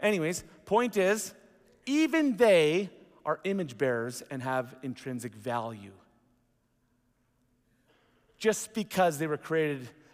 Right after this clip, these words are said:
imago Dei, in the image of God. It's wild. I mean, there's questions that you can get out of this passage, right? Why would you make us in your image? And we're so frail. Why would you honor us with that?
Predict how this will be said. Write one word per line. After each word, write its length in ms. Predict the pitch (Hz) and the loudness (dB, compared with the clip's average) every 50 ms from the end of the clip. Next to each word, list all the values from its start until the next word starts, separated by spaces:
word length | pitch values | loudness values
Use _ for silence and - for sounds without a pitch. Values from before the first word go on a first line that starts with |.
| _ - | _ -12
imago 420 | 135 131 135 135 135 135 135 131 | -8 -4 -2 -2 -2 0 -2 -4
Dei, 360 | 117 127 120 107 95 90 98 - - _ _ _ _ _ _ _ _ _ _ _ _ _ _ - | -4 -4 -6 -6 -6 -12 -16 -20 -20 _ _ _ _ _ _ _ _ _ _ _ _ _ _ -10
in 120 | 143 135 | -8 -6
the 80 | 123 123 | -6 -6
image 360 | - 139 131 131 127 104 127 | -6 -6 -6 -6 -6 -6 -8
of 120 | 117 101 | -10 -8
God. 340 | 107 117 110 101 90 85 - - - _ _ _ _ _ _ _ _ _ _ _ _ _ _ _ _ _ _ _ _ _ _ _ _ _ _ _ _ _ _ | -8 -8 -6 -6 -8 -10 -14 -20 -20 _ _ _ _ _ _ _ _ _ _ _ _ _ _ _ _ _ _ _ _ _ _ _ _ _ _ _ _ _ _
It's 100 | _ - | _ -14
wild. 420 | - - 156 190 131 101 87 - - - - - - _ _ _ _ _ _ _ _ _ _ _ _ _ _ _ _ _ _ _ _ _ _ _ - | -8 -2 0 0 0 -2 -4 -8 -14 -20 -20 -20 -20 _ _ _ _ _ _ _ _ _ _ _ _ _ _ _ _ _ _ _ _ _ _ _ -10
I 40 | 165 | -8
mean, 60 | 185 | -8
there's 140 | 147 123 - | -8 -8 -8
questions 400 | - - 175 185 - - 135 117 | -6 -6 -6 -6 -6 -10 -10 -10
that 80 | 123 | -10
you 100 | 101 110 | -12 -14
can 80 | 101 107 | -12 -8
get 160 | 110 117 110 | -6 -6 -6
out 60 | 104 | -6
of 60 | 101 | -8
this 140 | 104 117 120 | -10 -10 -10
passage, 360 | - - 113 117 117 - 107 | -10 -12 -12 -12 -12 -12 -12
right? 160 | 101 117 139 110 | -12 -12 -12 -10
Why 180 | 101 127 175 | -10 -10 -10
would 140 | 202 170 117 | -10 -10 -12
you 80 | 110 110 | -12 -14
make 160 | 120 - 143 | -12 -12 -12
us 140 | 127 - 131 | -14 -12 -12
in 40 | |
your 120 | 120 107 - | -12 -12 -10
image? 360 | 110 165 170 104 - - - _ _ _ _ _ _ _ _ _ _ _ _ _ _ _ _ _ _ - | -12 -12 -12 -12 -14 -18 -20 _ _ _ _ _ _ _ _ _ _ _ _ _ _ _ _ _ _ -14
And 100 | - 131 | -10 -8
we're 60 | 143 | -8
so 220 | 135 - - 208 196 | -6 -2 0 0 0
frail. 440 | - - - - 131 175 202 147 107 | -2 -4 -4 0 2 2 2 2 0
Why 140 | 110 151 | 0 0
would 160 | 202 196 170 131 | 0 0 -2 -6
you 100 | 156 - - | -6 -8 -4
honor 260 | 131 147 196 214 151 | -2 -2 -2 -2 -2
us 200 | 120 113 - - | -4 -6 -8 -10
with 160 | 120 107 - | -12 -12 -12
that? 180 | 120 107 104 | -12 -14 -14